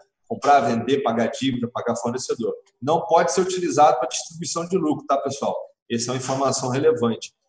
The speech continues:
É, pra distribuição de lucro, o Pronamp, ele é proibido, ele é vedado. Inclusive, a dívida, ela pode ser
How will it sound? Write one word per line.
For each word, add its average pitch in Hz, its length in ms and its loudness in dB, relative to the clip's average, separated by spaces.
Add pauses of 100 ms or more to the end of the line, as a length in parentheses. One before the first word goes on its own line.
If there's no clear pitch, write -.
(140)
É, 107 140 -2
pra 131 160 0
distribuição 143 540 -2
de 160 120 -2
lucro, 147 360 -2
o - 40 -16
Pronamp, 135 460 -2 (460)
ele 123 120 0
é 127 100 -4
proibido, 139 560 0
ele 123 100 2
é 117 40 0
vedado. 120 640 4 (400)
Inclusive, 123 640 -2
a 135 60 2
dívida, 120 360 -4
ela 135 140 -2
pode 120 360 -4
ser 127 380 0